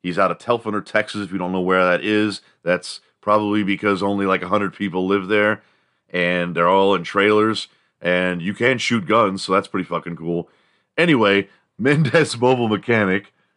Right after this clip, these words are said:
Richard will come to wherever you are. I would not endorse this man if I didn't know how good he is at what he does.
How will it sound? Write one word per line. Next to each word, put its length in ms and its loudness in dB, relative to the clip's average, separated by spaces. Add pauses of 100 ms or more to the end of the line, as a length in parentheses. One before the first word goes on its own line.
(440)
Richard 300 0
will 100 2
come 260 0
to 120 -2
wherever 400 2
you 240 -2
are. 400 2 (480)
I 80 0
would 260 -2
not 560 0 (280)
endorse 500 -2
this 220 -6
man 420 -2 (240)
if 180 -6
I 140 2
didn't 420 -6
know 360 -2
how 260 -2
good 300 -4
he 200 -8
is 200 -2
at 60 -10
what 180 -6
he 100 -8
does. 500 -6